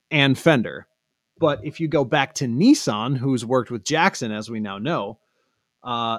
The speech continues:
they've also worked with Gibson. And this one shocked the hell out of me,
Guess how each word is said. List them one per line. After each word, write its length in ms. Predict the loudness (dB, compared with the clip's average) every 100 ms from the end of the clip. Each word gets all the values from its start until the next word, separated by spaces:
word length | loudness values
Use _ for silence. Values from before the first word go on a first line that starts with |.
| -6
they've 360 | 6 8 8 6
also 400 | 4 4 4 4
worked 360 | 2 -2 -2
with 280 | -2 -2 4
Gibson. 500 | 6 6 2 -8 -10 _ _
And 140 | 2 6
this 180 | 6 4
one 280 | 0 0 -4
shocked 440 | -4 0 0 0
the 100 | 2
hell 200 | 4 4
out 140 | 4 0
of 80 |
me, 220 | -6 -10